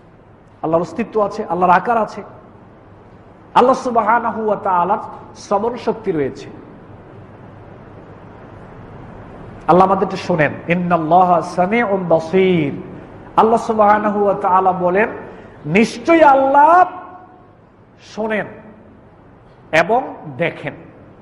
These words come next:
আমরা যা কিছু বলি না কেন, সব কিছু আল্লাহ শুনতে পান, সব কিছু আল্লাহ শ্রবণ করতে পারেন, এবং আমরা যা কিছু করি না কেন, আল্লাহ সুবহানাহু ওয়া তাআলা সব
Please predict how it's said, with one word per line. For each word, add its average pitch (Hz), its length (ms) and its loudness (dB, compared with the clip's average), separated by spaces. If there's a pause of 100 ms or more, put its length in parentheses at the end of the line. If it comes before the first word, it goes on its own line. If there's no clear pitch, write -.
(1040)
আমরা 196 260 4
যা 202 360 2
কিছু 277 240 -4
বলি 254 320 2
না 294 140 2
কেন, 262 360 -2
সব 294 400 4 (140)
কিছু 330 240 4
আল্লাহ 311 220 4
শুনতে 285 360 0
পান, 202 260 0 (1200)
সব 302 560 4 (160)
কিছু 311 240 2
আল্লাহ 285 240 4
শ্রবণ 311 440 2
করতে 311 260 -2
পারেন, 262 280 2 (1000)
এবং 285 340 4 (260)
আমরা 202 340 -2 (140)
যা 196 360 0
কিছু 285 220 -6 (100)
করি 254 240 0
না 294 140 0
কেন, 254 220 -2 (880)
আল্লাহ 208 180 2
সুবহানাহু 202 680 -4
ওয়া 185 100 -4
তাআলা 175 240 -4
সব 240 760 2